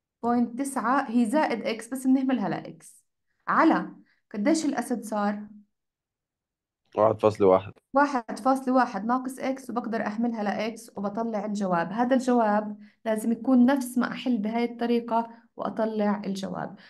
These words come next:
Speaker 1: بتطلع إكس اللي هي تركيز ال اتش بلس، وبعدين بتطلع منها ال بي اتش،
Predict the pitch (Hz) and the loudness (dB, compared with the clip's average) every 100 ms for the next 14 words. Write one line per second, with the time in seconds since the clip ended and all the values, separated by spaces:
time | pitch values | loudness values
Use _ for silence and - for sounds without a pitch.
0 | _ 208 214 277 262 233 233 233 - 202 | _ -8 0 4 4 2 0 -6 -6 -4
1 | 233 233 214 214 233 220 220 - 247 262 | -2 -4 -4 -2 -4 -4 -8 -8 -4 -2
2 | 277 269 202 208 233 220 - 233 208 226 | -2 -4 -4 -2 -2 -2 -4 -2 0 0
3 | 226 208 214 226 240 254 - | -2 -2 -2 -2 -2 -4 -8